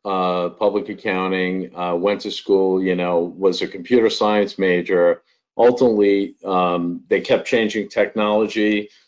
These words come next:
So I decided, you know, something, this is crazy. What I'm learning is antiquated. I went into the accounting field 'cause everybody has to, uh,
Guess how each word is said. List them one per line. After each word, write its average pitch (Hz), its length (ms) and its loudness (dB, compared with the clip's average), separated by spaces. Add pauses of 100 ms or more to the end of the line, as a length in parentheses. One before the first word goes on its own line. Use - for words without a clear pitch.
So - 180 0
I 107 60 6
decided, 107 560 0
you 101 80 -2
know, 104 160 2
something, 107 460 -2
this 101 200 -2
is 101 120 -12
crazy. 101 500 2
What 101 180 2
I'm 104 160 0
learning 104 300 0
is 98 160 -2
antiquated. 107 840 0
I 104 60 0
went 104 220 2
into 101 240 -4
the 95 200 -2
accounting 101 440 -4
field 110 380 2 (400)
'cause 104 180 0
everybody 95 540 2
has 87 320 -4
to, 85 260 0
uh, 82 320 2